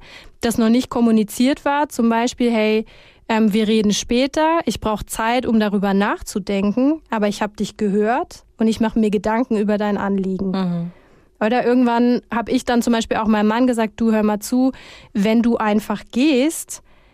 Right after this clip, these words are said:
Speaker 1: dann fühle ich mich so komplett lost, ne? Also eigentlich ich mit meinen Emotionen, mit meinen Gedanken und ich muss die ja mit einem Gegenüber verarbeiten können, weil ich extrovertiert bin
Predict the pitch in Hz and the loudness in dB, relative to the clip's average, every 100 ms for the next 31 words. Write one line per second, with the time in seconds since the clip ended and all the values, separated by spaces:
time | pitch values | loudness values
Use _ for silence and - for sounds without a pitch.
0 | _ _ - 220 220 - 262 277 254 247 | _ _ -6 -2 0 2 2 2 2 0
1 | - 247 233 - 220 233 226 - 214 240 | 0 0 0 0 0 0 -2 -2 -2 -2
2 | 320 - - 214 233 - 220 220 220 226 | -4 -10 -6 -2 -2 0 -2 0 0 0
3 | 220 - 294 - 240 233 214 220 226 220 | 0 0 -2 2 2 4 2 2 4 4
4 | 214 - 247 330 302 226 220 214 214 214 | 2 0 2 4 4 4 4 2 2 0
5 | 208 208 254 302 226 220 226 240 254 - | 0 0 2 2 2 0 2 0 0 0
6 | 220 220 214 214 208 208 208 254 294 - | 2 2 2 2 2 2 2 0 0 -2
7 | 254 226 240 254 262 254 262 277 302 214 | -4 -2 0 0 0 0 0 2 2 2
8 | 214 - 254 - 254 233 240 - 269 269 | 0 -2 -4 -2 -2 0 -2 -2 -2 0
9 | 277 | 2